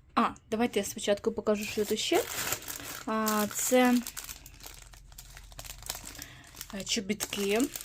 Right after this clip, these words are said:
для Лілі. І це чобітки.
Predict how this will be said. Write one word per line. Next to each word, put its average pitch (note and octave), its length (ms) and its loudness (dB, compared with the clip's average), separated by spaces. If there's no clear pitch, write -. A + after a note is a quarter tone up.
для A#3 640 -2
Лілі. A#3 440 0
І A3+ 60 -6
це F#3+ 360 0
чобітки. - 680 0